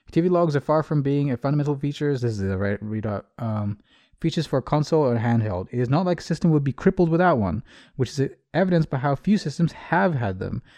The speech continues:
Other than the three D S, and to a much lesser extent the Switch, there have hardly been any high-profile manager consoles or handhelds, um, major consoles or handhelds, that have implemented an activity log. But we really hope the P S five will have one.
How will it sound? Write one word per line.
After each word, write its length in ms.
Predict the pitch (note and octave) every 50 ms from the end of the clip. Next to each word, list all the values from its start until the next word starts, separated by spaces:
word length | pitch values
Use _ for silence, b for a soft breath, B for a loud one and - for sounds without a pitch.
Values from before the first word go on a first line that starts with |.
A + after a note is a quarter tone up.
| b b b b b b _ _ -
Other 160 | D#3+ F3+ G3+
than 220 | G3 G3+ G3 F#3+
the 60 | F3
three 200 | - - F3+ E3+
D 180 | D3+ D3 C#3 B2+
S, 360 | G#2 A2 A#2+ - - - - _ - -
and 140 | B2 A#2+
to 80 | - B2+
a 20 |
much 220 | A#2+ B2 B2+ B2 -
lesser 140 | B2+ A#2 A2+
extent 240 | G#2+ - G#2+ F#2+
the 60 | G2 G2
Switch, 440 | - - - C3+ - - - - b b b b b b b b b
there 120 | - D3
have 120 | D3 C#3 C3+
hardly 240 | F3+ G3 G#3 G#3
been 200 | G3 F3+ F#3 E3
any 240 | - D3+ D#3 F3+ F3+
high-profile 600 | D#3 - - B2+ B2+ D#3 - - C3 A#2 D3+ D#3
manager 360 | C#3+ B2+ A2+ G#2+ A2+ A2+ A#2 -
consoles 500 | - A#2 G#2+ G2+ - G2 F#2+ A2 A#2+ - -
or 180 | D3+ D3+ C3+
handhelds, 540 | A2+ A#2 G2+ G#2 G#2 G#2+ G2+ A2 B2+ - - b b b b b b b b b b _ _ -
um, 480 | C#3 B2+ A2+ A2+ A2 A2 G#2+ A2 G#2+ - _ _ _ _ _ _ -
major 300 | B2+ A2+ A#2 G#2+ G#2+ G#2+
consoles 400 | - - A2 G#2+ - G#2 G2+ G#2+
or 20 |
handhelds, 320 | A2 A2+ A2 A#2+ A#2+ A#2
that 120 | B2 B2+ B2+
have 280 | C#3+ D3 C#3 C#3+ - - - _ _ _ _ _ _
implemented 460 | - D#3+ F3+ F#3 F#3 G3 F3+ F3+ F3+ F3
an 120 | C#3 C3
activity 420 | A#2+ B2+ - - - F3 E3+ D3 A#2
log. 300 | G2 D#2+ C#2+ D#2 - - b b b b b b b b
But 80 | - C3
we 140 | C#3 C#3+ C3+
really 360 | B2+ C3 D3 E3 F#3 G3+ F#3+
hope 220 | D3+ C#3+ D3+ D#3+
the 60 | -
P 180 | B2 - - C3+
S 100 | C#3+ C#3
five 280 | - - A#2 A#2 A#2+ A2+
will 80 | A2+
have 260 | G#2+ A2+ A2+ A2 G2+
one. 300 | G2 F#2 F2+ - A2+ C3+